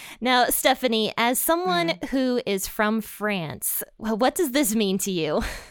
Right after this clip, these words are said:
Speaker 2: Yeah, I love it. Well, first, I think we should treat, uh, the foreigners among us with a lot of grace. I have lived most of my life as a foreigner. Um,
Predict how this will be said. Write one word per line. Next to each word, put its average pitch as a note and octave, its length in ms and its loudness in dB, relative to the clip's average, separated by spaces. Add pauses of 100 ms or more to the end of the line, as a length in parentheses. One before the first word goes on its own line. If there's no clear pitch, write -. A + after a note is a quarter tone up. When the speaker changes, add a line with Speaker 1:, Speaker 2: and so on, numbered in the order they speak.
(840)
Speaker 2:
Yeah, F#3+ 340 4
I G3+ 120 4
love A#3 200 4
it. A3 180 2
Well, G3+ 180 4
first, B3+ 260 4
I A3 100 4
think B3 200 0
we A#3 80 0
should C4 220 -2
treat, A3 440 -4
uh, G3 260 6
the F#3 120 0
foreigners B3 500 2
among G#3+ 300 4
us G3+ 240 0
with G3+ 180 2
a G3+ 40 2
lot G#3+ 160 6
of G#3+ 80 0
grace. A#3+ 380 2
I G3+ 300 4
have G3+ 280 2
lived G#3 340 0 (260)
most B3+ 240 2
of A#3 80 2
my G#3 140 6
life G3 220 4
as F#3+ 100 2
a G3 60 0
foreigner. G#3+ 540 2 (380)
Um, F#3+ 360 2